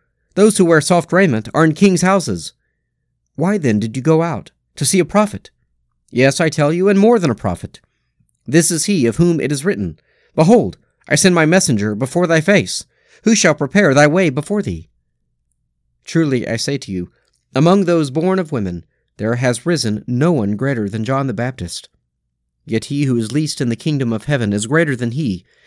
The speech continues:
For the days of John the Baptist until now, the kingdom of heaven has suffered violence, and men of violence take it by force. For all the prophets and the law prophesied until John.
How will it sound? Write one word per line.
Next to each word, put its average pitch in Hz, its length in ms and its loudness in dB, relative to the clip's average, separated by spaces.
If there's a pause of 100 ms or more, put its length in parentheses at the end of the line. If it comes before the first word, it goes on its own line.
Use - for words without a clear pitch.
(160)
For 165 100 2
the 156 80 2
days 170 240 6
of 139 100 0
John 165 280 2
the 131 60 0
Baptist 151 440 0
until 135 240 -2
now, 151 240 0
the 117 140 -4
kingdom 139 320 -4
of 107 120 -4
heaven 127 280 -4
has 113 180 -8
suffered 120 300 -8
violence, 127 560 -6 (320)
and 123 160 2
men 147 160 4
of 104 60 -4
violence 143 440 -2
take - 240 -8
it - 100 -10
by 98 140 -4
force. - 480 -6 (920)
For 131 120 0
all 156 140 4
the 160 80 -2
prophets - 580 -4 (160)
and 147 160 2
the 156 60 6
law 151 260 4
prophesied 123 600 -2
until 123 260 -2
John. 120 420 -2